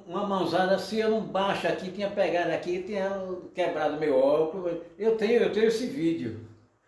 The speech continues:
Eu tenho, vou te mostrar um dia. Eu tenho esse, era a maior bagunça, rapaz. Toda semana tinha briga, mas briga não era verbalmente, não. Era aqui, ó, era porrada mesmo.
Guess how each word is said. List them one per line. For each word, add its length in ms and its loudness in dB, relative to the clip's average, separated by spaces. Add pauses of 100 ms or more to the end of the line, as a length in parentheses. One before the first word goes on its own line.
(180)
Eu 160 -10
tenho, 180 2
vou 100 4
te 120 0
mostrar 480 0
um 20 -6
dia. 420 -6
Eu 160 -2
tenho 140 -4
esse, 420 -2 (220)
era 220 0
a 20 0
maior 260 2
bagunça, 460 -2
rapaz. 220 -8
Toda 240 -2
semana 400 -2
tinha 180 -6
briga, 480 0
mas 240 -2
briga 380 0
não 100 -4
era 340 -2 (280)
verbalmente, 600 0
não. 80 -2
Era 180 0
aqui, 380 2
ó, 140 2
era 200 -4
porrada 480 -6
mesmo. 380 -6